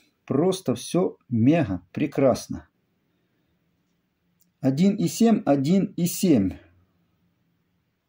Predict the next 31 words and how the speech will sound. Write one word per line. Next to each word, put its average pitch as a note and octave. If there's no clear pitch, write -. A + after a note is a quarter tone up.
Один D3+
пятьдесят F3
два, A3+
один F#3
пятьдесят E3+
четыре. D#3+
Тут F#3+
уже E3
пошли D#3+
погрешности. A2
Так, B2+
и C3+
чем D3+
дальше D3+
будем C#3+
крутить, D3+
я C#3+
так A#2
понимаю, D3+
тем B2
больше D#3+
погрешность A2
будет C#3+
увеличиваться. B2
А C3
две B2
сотки C#3+
разницы. G2+
Попробуем. B2+
Один C#3+
девять, C#3